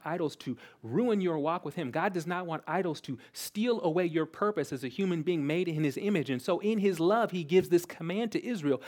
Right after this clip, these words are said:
that idols would be displaced from their lives so that they can be close to God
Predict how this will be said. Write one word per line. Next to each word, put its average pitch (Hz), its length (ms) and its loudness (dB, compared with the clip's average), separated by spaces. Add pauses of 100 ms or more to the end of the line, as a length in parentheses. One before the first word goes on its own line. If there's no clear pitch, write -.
(160)
that 147 240 4
idols 220 400 4
would 160 180 2
be 165 140 0
displaced 214 720 0
from 226 320 2
their 208 180 6
lives 196 540 2 (160)
so 208 140 6
that 190 160 6
they 190 80 2
can 165 160 0
be 151 100 0
close 233 460 0
to - 100 -2
God 156 340 0